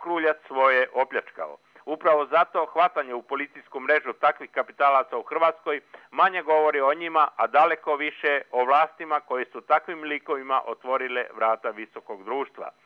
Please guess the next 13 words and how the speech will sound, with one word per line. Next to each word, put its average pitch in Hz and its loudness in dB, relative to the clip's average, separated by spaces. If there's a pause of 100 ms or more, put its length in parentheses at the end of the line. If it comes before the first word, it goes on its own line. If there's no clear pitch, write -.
(260)
To 127 -4
visoko 170 -4
društvo 175 -6
u 165 -4
Hrvatskoj, 165 -2
pogotovo 151 -2
kada 160 -2
je 156 -2
riječ 156 -4
o 160 -6
političarima 147 -6
i 135 -6
vojnicima, 151 -4